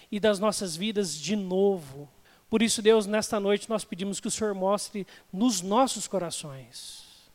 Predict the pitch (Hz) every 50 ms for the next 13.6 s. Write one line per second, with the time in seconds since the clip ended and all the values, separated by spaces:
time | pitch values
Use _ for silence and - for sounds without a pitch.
0 | _ _ _ _ - 196 - - 240 226 208 - - 233 226 226 208 202 - -
1 | 208 226 220 202 - 214 196 214 214 - - 220 196 190 196 208 214 196 208 202
2 | 190 185 185 190 208 220 214 180 196 185 165 190 208 196 180 180 196 208 247 233
3 | - 240 - - 220 220 214 - - 214 190 180 180 185 190 202 208 202 196 185
4 | 185 185 202 240 262 202 196 180 180 147 147 160 165 160 151 - 180 - - -
5 | 165 151 147 143 147 _ _ _ _ _ _ _ _ _ _ - 214 202 220 220
6 | 214 - - 247 233 214 180 180 151 127 131 131 123 117 - - - - - -
7 | - - _ _ _ _ _ _ _ _ _ _ _ 208 214 220 - - 226 214
8 | 180 226 233 233 226 214 - - - 214 214 208 - - 214 190 - - 233 226
9 | 214 - - 233 220 214 214 220 226 - 202 196 220 226 214 214 202 180 214 226
10 | 220 214 - - - 208 190 190 202 202 214 208 - - - 226 185 208 - -
11 | - 226 220 - - 220 - - 247 208 185 226 226 233 226 - - - 175 147
12 | - _ _ _ - - 226 226 226 214 208 220 226 226 214 190 208 196 - -
13 | 196 180 175 160 143 - - - - - -